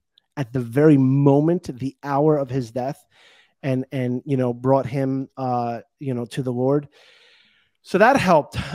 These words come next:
But the main thing I wanna tell you is that, uh, about a month later, I was on vacation visiting some friends up in, uh, Ann Arbor, uh, up in Michigan somewhere. And, uh, that night I had a dream.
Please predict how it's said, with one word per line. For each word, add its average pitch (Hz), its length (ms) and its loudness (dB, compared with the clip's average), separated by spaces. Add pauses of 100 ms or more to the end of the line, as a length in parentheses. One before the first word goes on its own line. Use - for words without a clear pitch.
But 190 440 2 (260)
the 160 160 0
main 214 340 2
thing 202 180 0
I 151 100 0
wanna 139 260 -2
tell 135 220 -10
you 117 340 -14 (520)
is 135 260 -2
that, 139 440 -2
uh, 127 380 -6
about 139 200 -2
a 127 40 -2
month 175 320 0
later, 120 420 -4 (1120)
I 165 60 -4
was 131 160 -4
on 156 140 -2
vacation 139 680 -6 (160)
visiting 143 400 -6
some 139 200 -8
friends 131 320 -4
up 131 160 -4
in, 120 160 -4
uh, 113 240 -8
Ann 123 160 -6
Arbor, 131 480 -2
uh, 120 40 -6
up 117 360 -6
in 117 120 -4
Michigan 117 400 -6
somewhere. 110 380 -10 (800)
And, 135 480 -2
uh, 127 580 -8
that 190 240 4
night 196 260 4
I 180 60 0
had 185 160 6
a 170 60 4
dream. 131 420 -6